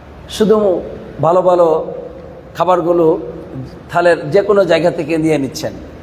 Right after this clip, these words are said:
না, উচিত না এটা। আল্লাহ নবী সাল্লাল্লাহু আলাইহি সাল্লাম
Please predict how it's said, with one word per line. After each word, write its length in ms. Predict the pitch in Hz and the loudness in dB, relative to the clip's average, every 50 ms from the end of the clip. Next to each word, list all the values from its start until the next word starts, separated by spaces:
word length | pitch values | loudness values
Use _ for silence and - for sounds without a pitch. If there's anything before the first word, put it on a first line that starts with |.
| - - - - | -18 -16 -6 0
না, 160 | 151 156 143 | 2 4 4
উচিত 260 | 139 139 139 - 147 120 | 4 2 0 -4 -8 -6
না 120 | 123 117 110 | -2 0 0
এটা। 260 | 107 104 - 104 87 - - - - - - - - - - - - - - - - | 0 -2 -4 -6 -8 -8 -12 -16 -18 -18 -18 -20 -18 -18 -18 -18 -18 -18 -18 -4 0
আল্লাহ 220 | 151 180 214 220 | 2 4 4 4
নবী 180 | 226 240 226 226 | 2 2 0 0
সাল্লাল্লাহু 440 | 220 - 214 202 202 - - 196 196 | 0 2 0 0 0 0 0 2 2
আলাইহি 160 | 190 190 220 | 0 0 -2
সাল্লাম 240 | - - - - | -8 -14 -18 -18